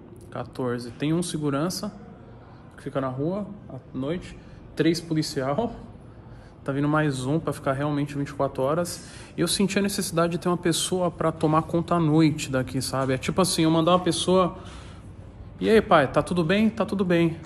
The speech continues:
"Tal pessoa tá produzindo?" "Tá, não tá? Bora dormir, vamos dormir mais cedo." "Porta tá fechada? Porta tá aberta? Tá tendo isso? Tá tendo aquilo? Ó, olha, chegou tal pessoa, recepciona ela." "Não chegou, anota quem tá saindo, anota quem não tá." Porque a Mansão Maromba é tipo um, é a casa da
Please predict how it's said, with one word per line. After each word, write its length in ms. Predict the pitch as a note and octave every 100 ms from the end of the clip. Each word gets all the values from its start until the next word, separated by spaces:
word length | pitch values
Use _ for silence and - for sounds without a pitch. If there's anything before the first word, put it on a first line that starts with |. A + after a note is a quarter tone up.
| - - -
"Tal 160 | - G3+
pessoa 320 | G3 F3+ G3
tá 100 | F#3
produzindo?" 500 | - F3 D#3+ F3+ G3
"Tá, 220 | F#3+ D#3+
não 140 | D#3+ D3+
tá? 260 | D#3+ E3+
Bora 420 | F3 D#3 B2+ D#3+ F3
dormir, 300 | F3 E3 D3+
vamos 140 | D3
dormir 160 | D3 D3
mais 180 | D#3
cedo." 320 | - C#3 C3 - - - -
"Porta 220 | F3+ F3+
tá 100 | E3+
fechada? 520 | D#3+ C#3+ - E3 B2+
Porta 260 | A#2 D3 C3+
tá 100 | C3
aberta? 460 | B2+ D3+ D3 - C3 - - - - - - -
Tá 80 |
tendo 260 | C#3+ E3+ E3
isso? 400 | F3 D#3+ - -
Tá 60 | -
tendo 200 | D#3 D3+
aquilo? 360 | C#3 F3 D3+
Ó, 160 | C#3+ E3+
olha, 280 | C#3+ E3+ D#3+
chegou 260 | - D3+ D#3
tal 140 | D#3+
pessoa, 320 | - E3+ D#3+
recepciona 580 | C#3+ C#3 C#3+ - D3+ D#3+
ela." 240 | C3+ A#2+ - -
"Não 200 | C#3 D#3+
chegou, 400 | - D#3+ D3 C#3
anota 320 | C#3+ E3+ E3
quem 120 | E3+
tá 120 | D#3 D#3+
saindo, 420 | E3+ E3+ D#3+ C#3
anota 240 | C#3 C#3+
quem 80 | D#3+
não 100 | D#3
tá." 240 | D3+ D3 - - - - - - - -
Porque 200 | E3 G3+
a 40 |
Mansão 280 | G#3 G3+ G#3+
Maromba 320 | E3+ F3+ F#3
é 20 |
tipo 300 | F3 - -
um, 360 | G3+ G3 F#3 -
é 60 |
a 60 | D3
casa 260 | - F3+ F3+
da 400 | F#3+ F#3+ C#3+